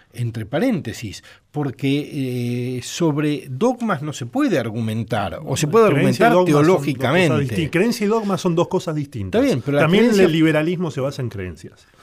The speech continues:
Speaker 2: Eh, yo en eso tengo una diferencia, ya <laughs> la hemos charlado, pero por eso quiero saber cómo, si hay interlocutores hoy, digo, más allá de los sectores más, digámoslo así, dogmáticos y reaccionarios.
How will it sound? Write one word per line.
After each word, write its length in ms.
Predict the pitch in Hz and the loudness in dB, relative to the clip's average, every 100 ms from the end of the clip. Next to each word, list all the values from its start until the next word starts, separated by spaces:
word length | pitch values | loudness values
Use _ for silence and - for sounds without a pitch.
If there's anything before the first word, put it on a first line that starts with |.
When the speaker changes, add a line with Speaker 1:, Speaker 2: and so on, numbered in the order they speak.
| _ _ _ - | _ _ _ -8
Speaker 2:
Eh, 140 | 131 120 | -6 0
yo 240 | 180 208 | 2 2
en 120 | 185 | 2
eso 320 | 208 - 190 | 0 0 -2
tengo 280 | - 170 160 | 0 -2 0
una 140 | 147 131 | -2 -2
diferencia, 580 | 123 131 117 92 101 | -2 -2 -2 -4 -8
ya 140 | 107 151 123 - | -8 -8 -10 -10
<laughs> 160 | 156 240 | -6 0
la 160 | 202 | 2
hemos 200 | 208 175 | 2 2
charlado, 460 | 95 143 180 170 131 | 0 2 4 4 2
pero 160 | 151 147 - - | 0 -4 -6 -4
por 100 | 175 | 0
eso 140 | 208 240 | 0 0
quiero 160 | 226 | -2
saber 280 | - 214 240 | 0 -2 -2
cómo, 280 | 233 233 220 - _ _ | -2 -2 -2 -8 _ _
si 240 | - - 226 | -6 0 2
hay 100 | 262 | 2
interlocutores 920 | 208 156 139 123 131 139 120 113 104 | 2 0 0 -2 -2 0 -2 -2 -8
hoy, 220 | 92 92 _ - | -10 -12 _ -6
digo, 220 | 202 208 | 0 2
más 300 | 220 277 - | 2 -2 -4
allá 420 | 220 - 208 240 240 _ | -8 -4 -6 -6 -10 _
de 400 | 131 131 185 202 - _ - | -6 0 0 -2 -12 _ -4
los 180 | 135 | -4
sectores 380 | 143 - 190 175 | -4 -2 0 2
más, 340 | 127 165 - - _ _ | 0 -2 -4 -14 _ _
digámoslo 520 | 117 101 98 92 98 | -14 -10 -10 -12 -14
así, 260 | 95 139 139 | -10 -10 -8
dogmáticos 720 | 123 123 135 175 180 143 120 123 | -4 -2 2 2 0 -2 -4 -4
y 40 | |
reaccionarios. 800 | 107 113 101 - 101 92 85 | -4 -4 -6 -8 -8 -8 -12